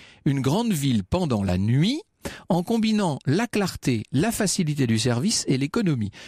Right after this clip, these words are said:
Eh bien, non seulement Lavoisier a trouvé la meilleure façon, et, et vous verrez comment, mais il reçoit tout de suite la médaille d'or qui avait été offerte par le roi et qui lui est remise par l'Académie dès le mois d'août dix-sept cent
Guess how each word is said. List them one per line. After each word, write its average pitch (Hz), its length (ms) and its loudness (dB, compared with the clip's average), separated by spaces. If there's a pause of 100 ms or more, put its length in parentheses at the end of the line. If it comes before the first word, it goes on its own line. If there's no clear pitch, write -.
(140)
Eh 127 80 2
bien, 139 280 0
non 151 140 -2
seulement 135 320 0
Lavoisier 110 460 2
a 90 60 -2
trouvé 107 220 0
la 95 120 0
meilleure 87 180 0
façon, 147 400 0
et, - 260 0
et - 100 -2
vous 101 140 2
verrez 92 220 0
comment, 185 280 0 (340)
mais 147 340 2
il 127 160 2
reçoit 117 400 0
tout - 140 -4
de - 80 -6
suite - 320 -2
la 120 180 2
médaille 95 400 0
d'or 101 440 -2
qui - 120 -4
avait 92 140 0
été - 280 -2
offerte 98 280 -4
par - 160 0
le 80 80 2
roi 92 240 0 (320)
et 156 120 0
qui 135 220 -4
lui 104 200 0
est - 20 0
remise 101 680 -2
par 131 160 -2
l'Académie 110 600 0 (320)
dès 123 180 2
le 127 120 0
mois 104 220 0
d'août 151 320 0
dix-sept 139 460 -2
cent 190 240 -2